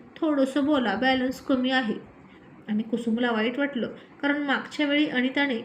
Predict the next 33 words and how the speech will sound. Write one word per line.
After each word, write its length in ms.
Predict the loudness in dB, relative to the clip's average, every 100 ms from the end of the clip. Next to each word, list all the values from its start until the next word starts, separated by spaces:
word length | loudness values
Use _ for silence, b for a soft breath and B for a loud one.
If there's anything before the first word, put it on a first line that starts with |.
| -10 -20 -20 -2
तिच्या 220 | 0 2 2
आईला 220 | 2 0
फोन 260 | -2 -2 -2
करायला 280 | -2 -2
कुसुमचा 480 | -2 -2 -2 -2 -2
मोबाईल 300 | 0 0 0
घेतला 280 | 2 2 0
होता 220 | -2 -4 -10 B B B
आणि 220 | 2 2
अख्खा 340 | 0 -2 -2
बॅलन्स 520 | 0 2 2 2 -2 -2 -2
संपवून 400 | -4 -2 -2 2
दिला 200 | 2 2
होता 240 | -2 -4
परत. 260 | -2 -4 -4 -10 -20 B B 0
तरीही 280 | 4 6 4
कुसुम 380 | 4 0 -2 -2
काहीच 380 | 0 2 0
म्हणाली 280 | 0 0 0
नव्हती 360 | -2 -4 -8 -12 -16 -20 -20 -4
आणि 180 | 0 2
वरून 280 | 2 2 2
अनिता 360 | 0 0 0
म्हणाली, 340 | 0 2 2 0 -4 B B
"बॅलन्स 380 | 2 4 4 -2
कधी 380 | -4 -2 4 4
संपला 440 | 4 0 2 2
मला 180 | 2 0
कळलंच 440 | 2 4 6 4 2
नाही, 180 | -2 -2 -8 -10 -2
थोडाच 300 | 0 0 0
होता 220 | 0 0
का?" 160 | -4